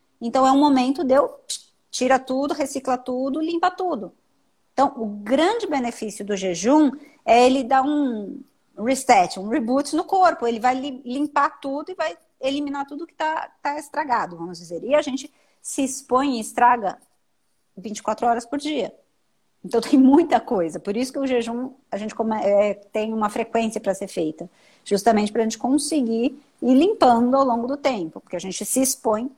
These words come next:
né, demais a, a danos. E aí, consequentemente, outros, é, outras, é, outros benefícios surgem, como melhora do, do intestinal, melhora do sistema cardiorrespiratório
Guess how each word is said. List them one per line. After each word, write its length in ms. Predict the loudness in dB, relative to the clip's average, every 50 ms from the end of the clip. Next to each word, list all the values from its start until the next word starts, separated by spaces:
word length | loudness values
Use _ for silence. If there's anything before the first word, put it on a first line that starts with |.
| _ _ _ _ -10
né, 220 | -10 -10 -10 -12 _ _ _
demais 540 | -14 -8 -4 -2 -2 0 0 -2 -2 0 0
a, 80 | 0 2
a 180 | 2 0 0
danos. 560 | 0 0 -2 -2 -2 -4 -10 -12 -12 -16 -18 _ _ _ _ _ _ _ _ _ _ _ _ _ _ _ _ _ _ _ 2
E 60 | 4
aí, 260 | 4 4 2 -2 -10 _ _ _ _
consequentemente, 1200 | _ 2 2 2 2 -2 -6 -8 -10 -8 -8 -10 -12 -12 -12 -10 -10 -10 -8 -8 -10 -12 -10 -10 -10 -10 -10 -6
outros, 680 | _ 2 2 4 2 2 0 -4 -6 -6 -6 -8 -10 -14 _ _
é, 320 | 0 2 2 2 2 2
outras, 640 | 0 -4 -4 -4 -6 -6 -4 -2 -2 -2 -4 -8 -14 -8
é, 640 | -4 -4 -2 -2 -2 -2 -2 -2 -2 -4 -4 -6 -8 -12 -16 -18 _ _ _ _ _ _ _ -2
outros 320 | -2 -2 -2 -2 -6 -2
benefícios 540 | 0 0 0 0 -2 -4 -6 -6 -6 -10 -8
surgem, 320 | -4 -4 -4 -4 -4 -6
como 240 | -8 -8 -8 -8 -10 _ _ _ _ _ _ _ _
melhora 420 | -6 -4 0 4 6 6 6 4
do, 220 | 2 -2 -6 -8 -8 -8
do 400 | -8 -4 -4 -4 -4 -6 -8 -12 -16 _
intestinal, 880 | -10 -8 -8 -8 -8 -8 -8 -6 -2 -2 0 2 4 4 4 2 2 -2 -8
melhora 580 | -6 -4 -2 2 4 6 6 8 6 4 2
do 480 | 0 -2 -4 -4 -4 -4 -4 -6 -8 -10
sistema 500 | -10 -14 -16 -10 -8 -8 -8 -6 -8 -10
cardiorrespiratório 1300 | -6 -4 -4 -4 -4 -8 -14 -14 -14 -14 -12 -6 -4 -4 -4 -2 -2 0 0 0 0 -2 -4 -8 -14 -16